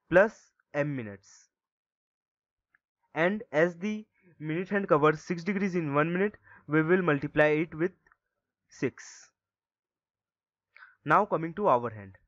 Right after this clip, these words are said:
First, we will convert the h hours into minutes by multiplying it with sixty plus m minutes, and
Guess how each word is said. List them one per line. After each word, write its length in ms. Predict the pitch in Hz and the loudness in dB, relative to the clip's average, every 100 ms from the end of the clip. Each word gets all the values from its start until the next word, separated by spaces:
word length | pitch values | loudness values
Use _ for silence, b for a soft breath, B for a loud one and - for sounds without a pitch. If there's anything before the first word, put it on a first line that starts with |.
| _ _ _ _ | _ _ _ _
First, 280 | 180 208 | 0 0
we 100 | 185 | -4
will 100 | 170 | -8
convert 420 | 170 139 135 151 147 | -4 -4 -2 -2 -4
the 140 | 160 | -4
h 220 | 139 139 | -2 0
hours 320 | 156 151 156 - | 0 0 -2 -6
into 200 | 135 120 | -10 -10
minutes 460 | 127 170 185 - _ _ _ _ _ _ _ _ _ _ | -4 -4 -6 -16 _ _ _ _ _ _ _ _ _ _
by 160 | 135 139 | -2 0
multiplying 520 | 139 131 131 139 135 | 0 -4 -4 -4 -2
it 140 | 135 127 | -6 -8
with 240 | 127 - | -12 -12
sixty 440 | 156 - - 214 - _ _ _ _ | -16 -12 -8 -8 -10 _ _ _ _
plus 380 | - 185 220 - _ _ - | 2 4 2 -4 _ _ -6
m 200 | 143 147 | -4 -4
minutes, 540 | 139 160 175 - - _ _ _ _ _ | -4 -4 -6 -16 -20 _ _ _ _ _
and 300 | - 165 208 | -4 -2 -2